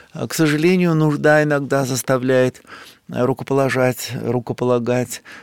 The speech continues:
совершенных птенцов, и им, конечно, очень нелегко. Э, нелегко, потому что и наши матушки, м, подруги юности, суровые, очень хрупкие нынче, эмоциональные,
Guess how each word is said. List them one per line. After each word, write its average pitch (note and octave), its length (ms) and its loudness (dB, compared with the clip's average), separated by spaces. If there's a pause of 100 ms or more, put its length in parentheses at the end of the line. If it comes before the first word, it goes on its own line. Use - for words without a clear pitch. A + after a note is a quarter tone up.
совершенных B2 680 -2
птенцов, D#3 680 -2
и C#3+ 100 0
им, D#3+ 120 0
конечно, D3 560 -2 (420)
очень D3 480 2
нелегко. G#2+ 560 -4 (400)
Э, - 40 -10 (120)
нелегко, C3 480 0
потому C#3+ 420 0
что C#3+ 200 -2
и C#3 100 2
наши C#3+ 420 0 (280)
матушки, D#3+ 880 2 (360)
м, B2 280 -4
подруги C3+ 480 2
юности, B2+ 680 0 (440)
суровые, D3+ 720 2
очень F3+ 380 -2
хрупкие G3+ 640 0
нынче, F#3 440 2
эмоциональные, F3+ 1000 0